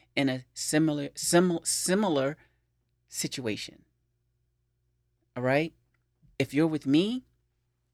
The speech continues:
see, I wanna be trusted. So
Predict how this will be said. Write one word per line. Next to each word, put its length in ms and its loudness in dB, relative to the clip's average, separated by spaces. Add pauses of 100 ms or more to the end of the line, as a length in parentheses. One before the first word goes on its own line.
(1000)
see, 200 -2
I 140 2
wanna 200 0
be 120 -4
trusted. 400 -2 (880)
So 340 0